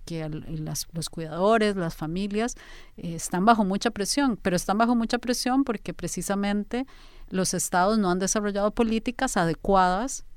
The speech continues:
para apoyar a la persona y al cuidador, ¿no? Entonces, yo creo que ahí es donde tenemos que decir, "No, o sea, el, el Estado tiene una obligación de garantizarle a los adultos mayores todos sus derechos y eso incluye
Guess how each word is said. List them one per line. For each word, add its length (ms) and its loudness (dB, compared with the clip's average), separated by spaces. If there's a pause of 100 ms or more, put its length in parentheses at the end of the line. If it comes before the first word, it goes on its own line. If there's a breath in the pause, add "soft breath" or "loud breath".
para 160 6
apoyar 580 0 (400 soft breath)
a 100 0
la 100 0
persona 560 4 (100)
y 120 0
al 140 0
cuidador, 520 0
¿no? 180 -4
Entonces, 560 2
yo 140 0
creo 180 0
que 180 -2 (160)
ahí 300 0
es 120 0
donde 200 -2
tenemos 300 -4
que 60 -4
decir, 180 -4
"No, 340 0
o 60 -4
sea, 240 -8 (880)
el, 260 2
el 220 2
Estado 760 2 (260 soft breath)
tiene 220 4
una 140 6
obligación 760 2 (400 loud breath)
de 180 2
garantizarle 680 4
a 40 4
los 240 -2
adultos 320 -4
mayores 400 -2
todos 180 2
sus 140 -2
derechos 480 -2
y 160 2
eso 160 2
incluye 640 2